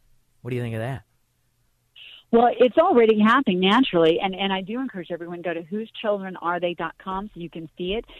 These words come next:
Speaker 2: It's already happening. There has been a very large exodus from public schools. And here's the thing: there, you know, while our kids are doing fine and other people's kids might be doing fine,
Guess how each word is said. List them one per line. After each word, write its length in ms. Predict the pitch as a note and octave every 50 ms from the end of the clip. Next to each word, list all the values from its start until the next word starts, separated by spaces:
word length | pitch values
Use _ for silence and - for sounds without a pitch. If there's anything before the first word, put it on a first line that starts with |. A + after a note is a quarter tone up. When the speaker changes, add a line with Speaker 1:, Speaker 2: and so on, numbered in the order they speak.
| - - _
Speaker 2:
It's 160 | - B3+ -
already 480 | C4 B3+ D4 E4+ D#4 C4+ A#3 G#3 G3+ F#3+
happening. 640 | F3 E3 F#3+ G#3+ B3 - F3 C#3+ C#3+ C#3+ C3 - _ - _ _ _ _ _
There 200 | G3 A3 A#3+ C4
has 180 | C#4 D4 C#4
been 540 | A3+ F#3+ E3+ E3 G3+ B3 C4+ C4 G#3+ F#3+ F#3+ F#3 -
a 140 | - F#3 F#3
very 420 | D#3+ D#3+ D#3+ F#3+ G#3 A3+ B3 A#3+
large 300 | A3+ G3 G3 F#3 F#3 E3+ - -
exodus 400 | D#3 E3+ E3 _ G3+ F3+ E3 D#3+ - _
from 160 | - E3+ D#3+
public 300 | - - E3 D3+ - - _
schools. 260 | _ _ F3 D#3+ D3+ -
And 120 | - G#3 A3+
here's 180 | B3+ D4 D#4
the 80 | C#4 C4
thing: 260 | - - F3 D#3+ D#3+ D#3+
there, 180 | F#3+ G3+ G3+ - - - - - _ -
you 100 | G#3+ G#3
know, 220 | G3+ G3 G3 - -
while 300 | G3+ F#3+ A3+ A3+ G#3+ G3+
our 200 | - G#3+ G#3+ A#3+
kids 240 | A3+ - C4+ A#3+ G#3
are 100 | A#3 A3
doing 320 | G3+ G3 G3 G3+ G3 F#3+ _ _
fine 400 | F3+ E3 D#3+ E3 E3 E3 E3+ E3+
and 100 | D#3 D#3
other 140 | E3 F#3
people's 220 | G3 G#3+ G#3 F#3 _ _
kids 140 | G3 F3
might 140 | - F3 -
be 40 | -
doing 160 | D3+ D#3+ E3
fine, 200 | - F3+ E3+ E3